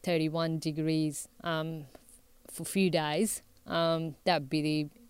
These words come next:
heat wave, um, and that, um, adversely affect canola as well. And if you have a dry seasonal conditions,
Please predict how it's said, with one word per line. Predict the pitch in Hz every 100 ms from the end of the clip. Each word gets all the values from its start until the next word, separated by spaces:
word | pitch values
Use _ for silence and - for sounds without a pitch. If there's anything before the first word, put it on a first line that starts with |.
| - -
heat | 175 165
wave, | 160 151 202 254 - - - - - -
um, | 170 165 160 139
and | 170 151
that, | 156 165 -
um, | 180 170 165 160 120 -
adversely | 175 156 165 - 160 156
affect | - - -
canola | 160 147 147 147
as | 151 -
well. | 156 156 151 - - -
And | 175 175
if | -
you | 185
have | 165
a |
dry | 165 175 175 175 175 170 170
seasonal | - 180 160 165 156
conditions, | 170 160 165 - 160 160 156 -